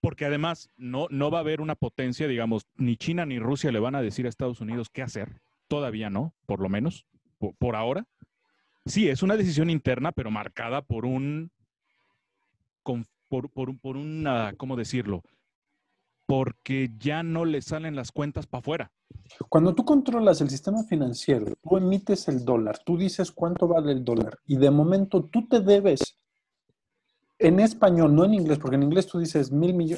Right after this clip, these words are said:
Speaker 2: eh, mil millones, es un billón. No, tres trillones de dólares en deuda pública de Estados Unidos a sí mismo,
Speaker 1: Ujú.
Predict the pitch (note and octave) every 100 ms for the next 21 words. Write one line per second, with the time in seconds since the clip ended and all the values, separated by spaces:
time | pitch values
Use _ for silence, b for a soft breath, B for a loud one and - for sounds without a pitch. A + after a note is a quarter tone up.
0 | B2+ B2+ F3 F3+ D#3+ F#3 A#3+ C4+ - _
1 | _ _ _ - C3+ C#3 B2+ C3+ D3+ D3+
2 | D3+ _ _ _ _ C3+ B2+ A#2 _ _
3 | _ _ _ _ F#3 G3+ G#3 - - E3
4 | D#3+ D3 D#3+ E3 A#2+ - - _ _ _
5 | B2+ B2+ B2 C#3+ C3 A2 G#2+ - _ C#3
6 | C3 C3+ D#3+ D#3+ D3 - D#3+ D3 B2 G#2+
7 | - - _ G#2+ - C#3+ C#3 C3+ B2+ -
8 | A2 - D#3 D3+ C#3+ D3+ A#3+ - _ _
9 | _ _ _ A#2 A2+